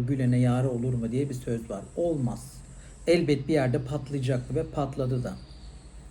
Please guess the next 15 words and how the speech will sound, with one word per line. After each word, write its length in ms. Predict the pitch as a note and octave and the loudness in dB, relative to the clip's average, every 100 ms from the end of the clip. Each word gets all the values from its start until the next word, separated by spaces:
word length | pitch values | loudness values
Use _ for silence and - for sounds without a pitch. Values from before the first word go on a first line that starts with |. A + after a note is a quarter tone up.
| - - | -20 -2
Ya 140 | D#3+ | 4
abi 220 | F#3 A3+ B3+ | 6 4 4
üç 260 | A#3+ - | 0 2
lira 220 | G#3+ A3 | 6 8
beş 220 | G#3+ A3 A3+ | 8 4 4
lira 180 | A3 | 4
kazan 440 | A3 G3+ F#3+ F3+ E3+ | 4 2 2 -2 -2
ya. 160 | F3 F#3+ A#3 - - - - - | -6 -6 -6 -12 -18 -20 -20 0
Düzgün 380 | F#3 G3+ G3 G3 | 4 4 6 6
yayın 240 | F#3 F3 | 6 4
yap. 160 | E3+ D#3 | 0 -2
Zaten 400 | D3 G3+ G3 F#3+ | 6 6 8 6
seni 260 | F3+ F#3 F3+ | 6 2 2
sevenin 500 | F3+ F3 E3+ E3+ D#3+ | 2 2 2 -4 -4
var. 180 | D#3+ | -6